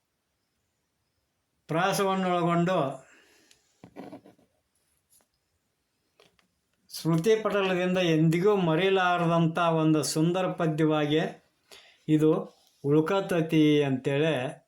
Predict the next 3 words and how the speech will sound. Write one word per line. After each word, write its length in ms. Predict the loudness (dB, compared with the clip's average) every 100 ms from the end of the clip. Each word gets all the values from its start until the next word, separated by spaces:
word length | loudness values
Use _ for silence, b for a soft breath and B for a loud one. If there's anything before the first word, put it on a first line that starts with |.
| _ _
ಇಲ್ಲೇ 540 | -2 0 0 -2 -6 -12 -20 _ b b b b -10
ಲೇಖಕರು 840 | -4 0 0 0 -4 -2 -2 -2 -6 _ -8
ಅಭಿಪ್ರಾಯವನ್ನ 800 | -2 -2 -2 -4 -4 -4 -4